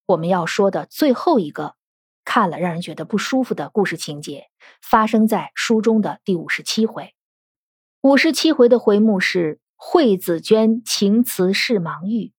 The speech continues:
慈姨妈爱语未吃贫。听到这个回目标题，可能有聪明的听友已经猜到，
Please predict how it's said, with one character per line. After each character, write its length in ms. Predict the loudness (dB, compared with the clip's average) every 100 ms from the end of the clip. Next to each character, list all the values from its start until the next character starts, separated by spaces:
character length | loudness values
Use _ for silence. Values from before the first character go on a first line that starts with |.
| _ _ _
慈 280 | -10 0 2
姨 180 | 4 4
妈 400 | 4 0 -4 -10 -2
爱 200 | 0 0
语 260 | -6 -12 -2
未 200 | -2 0
吃 280 | -4 -4
贫。 500 | -4 -8 -16 -12 -14 _ _ _ _ -20 _
听 160 | 0 4
到 120 | 4
这 100 | 4
个 80 | 2
回 180 | 4 4
目 140 | 4
标 240 | 4 0
题， 280 | -2 -6 -6
可 160 | -6 -8
能 160 | -4
有 140 | -4 -4
聪 240 | -2 2
明 120 | 2
的 100 | 0
听 200 | -2 -2
友 160 | -2 -2
已 120 | -4
经 180 | -8 -10
猜 260 | -4 -4 -2
到， 220 | -4